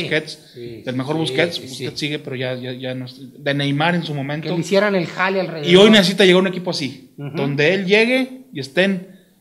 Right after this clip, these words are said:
Speaker 1: cuatro o cinco, que le hagan el trabajo que no necesita hacer y nomás dásela a Messi. Y
Speaker 2: Sí,
Speaker 1: como
Speaker 2: sí.
Speaker 1: es el Barça, oye, Messi intentó, la perdió, nosotros se la recuperamos y se la damos a Messi otra vez. Y así jugaba el Barça de Guardiola y así fueron el mejor equipo que ha ejecutado fútbol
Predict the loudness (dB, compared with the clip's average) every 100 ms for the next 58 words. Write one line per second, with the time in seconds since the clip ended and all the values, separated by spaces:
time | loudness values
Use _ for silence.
0 | _ -2 0 0 -2 -2 -2 -4 -8 -6
1 | -2 2 2 2 0 2 4 4 2 -4
2 | -8 -6 -4 0 2 2 2 2 0 0
3 | -12 -20 _ -6 -2 2 2 2 0 0
4 | -2 -6 -14 -20 _ _ -14 -6 -2 0
5 | 4 4 4 -4 -10 -20 _ _ _ _
6 | 0 2 2 2 2 2 2 2 2 2
7 | 2 -6 -14 -8 -6 -2 0 2 0 -2
8 | 0 0 -2 -6 -4 -2 0 0 -4 -10
9 | -18 -12 -2 -2 2 0 0 -2 -4 -6
10 | -18 _ -20 _ 0 2 2 4 4 4
11 | 2 2 2 2 2 0 -4 -6 -6 -6
12 | -8 -8 -16 _ _ -8 -4 -4 -4 -6
13 | -6 -8 -12 -12 -12 -12 -14 -12 -12 -12
14 | -10 -12 -14